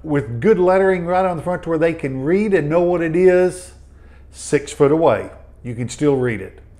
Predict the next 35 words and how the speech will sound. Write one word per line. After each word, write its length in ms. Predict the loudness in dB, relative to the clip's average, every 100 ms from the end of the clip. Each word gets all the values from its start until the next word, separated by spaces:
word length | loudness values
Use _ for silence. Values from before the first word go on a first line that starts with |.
| -20 -20 -12
We 100 | -4
have 100 | -2
our 80 | -2
nutrition 560 | -2 -4 -2 -2 -2 -4
panel, 500 | -2 0 -2 -4 -6
our 160 | -4 -2
list 300 | 0 0 -2
of 80 | -6
ingredients, 720 | -4 0 0 0 -2 -6 -8
any 220 | -8 -6 -4
allergens 640 | 0 2 2 0 -2 -2
if 160 | -2
they're 160 | -2 -2
on 160 | -2 -2
the 40 |
bottle, 300 | -2 0 0
which 380 | -2 -2 -4 -18 -20 -16
there 200 | -4 0
are 180 | 4 2
none 240 | 2 -4 -4
on 160 | -4
this. 440 | -4 -4 -6 -10 -18 -20 -20 -20 -18 -18 -18 -20 -10
On 180 | -6 -4
the 160 | -2
other 160 | -2 -2
side 320 | 0 0 0
of 60 | 0
the 80 | 2
label, 400 | 2 2 0 0
we 140 | 0
have 120 | 0
a 60 | -2
quick, 480 | -8 -2 2 2 -2
brief 440 | -2 2 2 0
description 1000 | -4 -4 -4 -4 -4 0 0 0 -6 -12